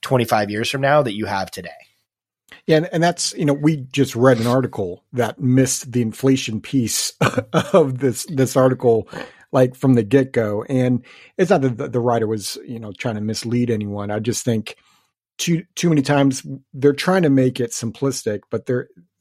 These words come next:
Speaker 2: the issue is, is that as a reader, you might forget the fact, like, imagine making a hundred grand right now. <coughs> So you're gonna go, "Okay, so I need twenty-five times a hundred thousand dollars. I need one point two five million dollars."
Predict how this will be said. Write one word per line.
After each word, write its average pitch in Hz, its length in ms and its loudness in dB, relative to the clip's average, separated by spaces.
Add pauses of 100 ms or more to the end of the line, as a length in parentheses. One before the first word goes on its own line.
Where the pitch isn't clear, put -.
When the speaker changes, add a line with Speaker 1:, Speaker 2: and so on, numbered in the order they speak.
Speaker 2:
the 127 200 4
issue 127 260 2
is, 113 140 0
is 107 160 -6
that 117 220 -6
as 120 140 0
a 110 60 -4
reader, 123 320 4
you 110 160 -4
might 120 280 -4
forget 127 300 -4
the - 100 -10
fact, 110 340 -6 (280)
like, 147 200 0 (180)
imagine 156 320 2
making 147 200 6
a 131 60 4
hundred 135 200 4
grand 127 240 4
right 113 180 0
now. 120 460 -2
<coughs> - 60 4 (400)
So 143 100 -2
you're 135 100 4
gonna 131 160 4
go, 120 200 2
"Okay, 123 280 0
so 123 160 -4
I 120 60 0
need 120 160 -4
twenty-five 117 380 0
times 117 380 -4
a 113 40 -6
hundred 110 280 -4
thousand 110 260 -4
dollars. 117 360 -2
I 110 60 -6
need 113 100 -4
one 110 180 -6
point 117 200 -8
two 117 100 -6
five 107 220 -6
million 104 220 -6
dollars." 120 440 0